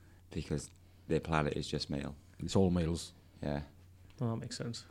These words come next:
Speaker 1: Uh, so when a, when a female is born, they change their sex instantly.
Speaker 2: In an egg.
Speaker 1: Yeah, in an egg that he sits on for, like, twenty-four hours. <laughs>
Speaker 3: Yeah, they, in, anyone should be able to get married to anyone. There's no, there shouldn't be any restrictions if two people wanna declare their love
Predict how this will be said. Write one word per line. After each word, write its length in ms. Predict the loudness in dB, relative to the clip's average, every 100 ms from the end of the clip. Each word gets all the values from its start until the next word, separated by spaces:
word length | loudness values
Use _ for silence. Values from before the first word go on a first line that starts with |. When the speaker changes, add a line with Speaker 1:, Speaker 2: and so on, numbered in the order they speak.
| 0
Speaker 1:
Uh, 160 | 2
so 220 | 4 8 8
when 120 | 6
a, 40 |
when 200 | 4 4
a 40 | 4
female 340 | 4 4 4
is 120 | 2
born, 320 | 2 0 2
they 100 | 0
change 320 | -2 0 0 0
their 80 |
sex 340 | -2 -4 -4 -6
instantly. 460 | -6 -6 -6 -8 -8 2
Speaker 2:
In 120 | 6
an 120 | 8 6
egg. 260 | 4 2 -8 -18 -20 -20 -6
Speaker 1:
Yeah, 180 | -2 -2 -2
in 60 |
an 140 | -2 0
egg 180 | -2 -4 -6 -4
that 80 |
he 60 | -2
sits 280 | 2 2 2
on 140 | -2
for, 100 | -2
like, 100 | -4
twenty-four 320 | -2 -2 2
hours. 280 | 2 0 -4 -8 -8 -12 -10
<laughs> 440 | -6 -6 -8 -12 -2
Speaker 3:
Yeah, 180 | 0 2
they, 200 | 0 -2 -2
in, 160 | -2 -2 -6 -20 -20 -18 -18 -16 -14 0
anyone 320 | 6 8 8
should 160 | 6 4
be 80 | 4
able 100 | 4
to 80 | 2
get 160 | 2
married 320 | 0 0 -2 0
to 120 | 0
anyone. 380 | 2 0 0 -2
There's 200 | -4 0
no, 340 | 2 2 2 -4 -18 -20 -20 -20 -20 -2
there 80 | 2
shouldn't 280 | 4 4
be 100 | 4
any 180 | 4 4
restrictions 640 | 0 -2 0 0 0 -4 -6
if 100 | -2
two 140 | 0
people 220 | 2 0
wanna 120 | 0
declare 400 | -2 -6 0 0
their 140 | 2 0
love 420 | 2 0 0